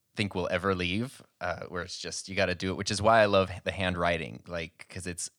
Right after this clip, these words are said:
rough, it's imperfect, and no one else can do it the way I can do it 'cause it's mine. So I, like, that's why I love everything is handwritten. Nobody cares, but I haven't had a typed letter on my channel in over almost three years,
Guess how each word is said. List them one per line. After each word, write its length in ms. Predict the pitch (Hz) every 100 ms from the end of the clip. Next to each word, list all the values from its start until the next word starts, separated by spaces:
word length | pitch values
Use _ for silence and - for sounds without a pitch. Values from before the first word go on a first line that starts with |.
| _ _ _ _
rough, 380 | 113 147 139 120
it's 120 | -
imperfect, 600 | 110 104 110 - 107 98
and 120 | 95
no 120 | 104
one 120 | 113
else 220 | 110 110 -
can 160 | 98
do 160 | 92 107
it 80 | 104
the 60 |
way 160 | 98 95
I 100 | 110
can 160 | - 92
do 120 | 95
it 80 | 104
'cause 160 | 98
it's 160 | 92 -
mine. 280 | 170 - 92
So 180 | - 95
I, 100 | 90
like, 280 | 73 85 - _ _ _ -
that's 200 | 101 -
why 80 | 104
I 40 |
love 220 | 95 92
everything 340 | 87 87 90 85
is 120 | 80
handwritten. 560 | 87 85 87 82 90 92 - - - _ -
Nobody 300 | 120 143 135
cares, 380 | - 110 90 82
but 100 | 87
I 60 |
haven't 300 | 87 107 110
had 280 | 85 104 92 -
a 140 | 85
typed 520 | - - 117 131 -
letter 400 | 104 104 101 92
on 180 | 90 98
my 140 | 101
channel 480 | 92 - 104 90 85
in 100 | 80
over 360 | 87 85 80 - 101
almost 380 | 104 113 90 -
three 160 | 95
years, 440 | 87 87 - -